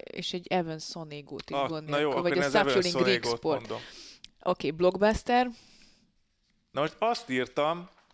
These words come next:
Speaker 2: hogy, ö, ja, amit mindenképpen meg kell nézni, ugye, hát
Speaker 1: Mhm.
Speaker 2: nyilván a magyarok mérkőzése, az, ö, az, ö, az mindenképpen, de hát a Berrettini Cicipász, tehát az, ö,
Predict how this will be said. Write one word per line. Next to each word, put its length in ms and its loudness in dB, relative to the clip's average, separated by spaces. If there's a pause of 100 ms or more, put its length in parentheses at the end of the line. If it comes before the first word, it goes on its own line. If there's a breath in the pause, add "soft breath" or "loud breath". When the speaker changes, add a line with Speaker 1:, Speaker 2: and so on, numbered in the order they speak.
(180)
Speaker 2:
hogy, 480 -4
ö, 400 -2
ja, 120 -2
amit 160 -6
mindenképpen 440 -6
meg 120 -4
kell 160 -8
nézni, 280 -12
ugye, 160 -8
hát 80 -4
Speaker 1:
Mhm. 100 -6
Speaker 2:
nyilván 180 -2
a 60 -2
magyarok 440 0
mérkőzése, 1080 -4 (720 soft breath)
az, 340 -4
ö, 340 -2 (100)
az, 280 -10
ö, 300 -6
az 100 -12
mindenképpen, 840 -8 (1080)
de 240 0
hát 160 -6
a 40 -4
Berrettini 480 -8
Cicipász, 720 -18
tehát 320 -8
az, 240 -8
ö, 340 -4